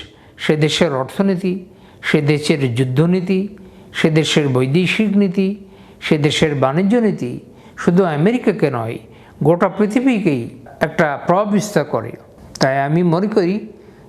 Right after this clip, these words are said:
যে প্রে-, প্রেসিডেন্ট ট্রাম্প যেহেতু একটি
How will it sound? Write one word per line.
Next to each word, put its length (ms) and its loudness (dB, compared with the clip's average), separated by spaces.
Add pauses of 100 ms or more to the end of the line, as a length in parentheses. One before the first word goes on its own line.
যে 160 2
প্রে-, 320 -4
প্রেসিডেন্ট 520 0
ট্রাম্প 400 -2 (680)
যেহেতু 360 2
একটি 520 -2